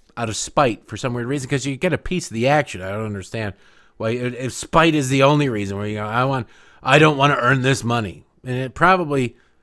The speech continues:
I hate to say it, but it's probably Bruce Willis, because Sybil Shepherd could probably use the money.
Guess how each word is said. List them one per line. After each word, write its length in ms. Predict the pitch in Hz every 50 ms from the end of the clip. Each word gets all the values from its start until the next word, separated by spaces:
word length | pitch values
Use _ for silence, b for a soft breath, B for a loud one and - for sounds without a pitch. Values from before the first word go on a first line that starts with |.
| b _
I 60 | - 131
hate 100 | 127 -
to 60 | -
say 160 | - 151 139
it, 60 | 127
but 80 | 117 131
it's 120 | 123 -
probably 240 | - 147 139 135 127
Bruce 320 | 98 127 135 127 - -
Willis, 340 | 151 156 151 131 120 - - b b b b b b b b b -
because 800 | 110 120 120 113 98 123 123 120 120 117 117 110 101 - - - _ _ _ _ _ _ _ _ _
Sybil 320 | - - 156 143 127 127
Shepherd 500 | 123 - - 156 151 - - 123 117 104
could 140 | - 127 101
probably 400 | - 123 120 117 113 110 117 120
use 280 | 123 139 143 135 110 104
the 60 | 113
money. 340 | 95 101 90 85 80 - _